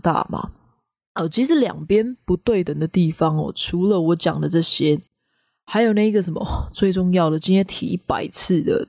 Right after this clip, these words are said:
底片压税进口办法嘛。哦，虽然你台语片可以从贸易商那边买到合法的底片，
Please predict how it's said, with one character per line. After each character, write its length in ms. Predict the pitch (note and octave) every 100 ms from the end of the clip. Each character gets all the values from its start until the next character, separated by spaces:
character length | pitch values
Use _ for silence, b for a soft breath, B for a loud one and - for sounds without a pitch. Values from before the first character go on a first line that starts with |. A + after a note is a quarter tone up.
| -
底 240 | F3 D3+
片 380 | - - G3+ E3
压 240 | E3+ E3 E3+
税 260 | - F3
进 300 | D#3 - E3
口 200 | E3+ -
办 300 | - E3+ F3
法 320 | - - - -
嘛。 200 | - - _ _ _ _ _ _ -
哦， 140 | F3+
虽 180 | F3 A#3
然 160 | A#3 G#3+
你 100 | F3
台 220 | F#3+ F#3
语 80 | F3+
片 240 | G#3 F#3+
可 100 | F3+
以 120 | F3+
从 340 | E3 E3 E3 D#3+
贸 220 | F3+ F3
易 40 |
商 220 | E3+ D#3+ E3
那 80 |
边 320 | D#3+ D#3+ D#3+ E3 _ _
买 220 | D#3 D3
到 120 | E3+
合 280 | F3+ - F3
法 200 | F3+ F3
的 120 | E3
底 200 | D#3+ E3+
片， 280 | - - F#3